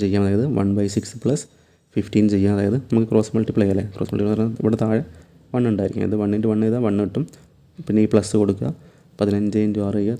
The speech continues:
തൊണ്ണൂറ്. ഓക്കെ, അപ്പോൾ ഒന്ന് plus തൊണ്ണൂറ് നമുക്ക് തൊണ്ണൂറ്റി ഒന്ന് കിട്ടും, divide by ഒന്ന് മാറും, മൾട്ടിപ്ലൈ ചെയ്യുക, ആറ്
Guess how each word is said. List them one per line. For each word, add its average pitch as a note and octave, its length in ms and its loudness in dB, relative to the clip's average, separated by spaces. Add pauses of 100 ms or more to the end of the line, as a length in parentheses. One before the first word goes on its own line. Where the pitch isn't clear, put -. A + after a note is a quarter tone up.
തൊണ്ണൂറ്. F#2 380 0 (360)
ഓക്കെ, - 180 -6
അപ്പോൾ G2 140 -2 (540)
ഒന്ന് G2+ 200 2 (100)
plus A2+ 200 0
തൊണ്ണൂറ് G#2 300 2
നമുക്ക് G#2+ 240 0 (340)
തൊണ്ണൂറ്റി G#2 580 -2 (240)
ഒന്ന് G2+ 240 2
കിട്ടും, G#2 300 0
divide G2+ 380 2
by B2+ 80 2 (640)
ഒന്ന് G#2 220 6
മാറും, G2+ 300 6
മൾട്ടിപ്ലൈ G2 380 0
ചെയ്യുക, A#2+ 520 -4
ആറ് F#2 140 -6